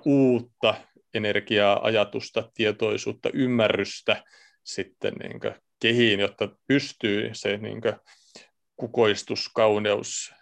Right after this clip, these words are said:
niin kuin, löytymään jälleen sinne elämään, jotta saadaan, niin kuin, enemmän elämää, elämää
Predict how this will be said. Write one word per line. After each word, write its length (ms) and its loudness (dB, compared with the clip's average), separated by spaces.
niin 300 -14
kuin, 220 -6
löytymään 760 2
jälleen 360 0
sinne 280 -8
elämään, 500 2
jotta 220 -16
saadaan, 340 -4
niin 120 -10
kuin, 120 -6
enemmän 420 -2
elämää, 400 2
elämää 520 0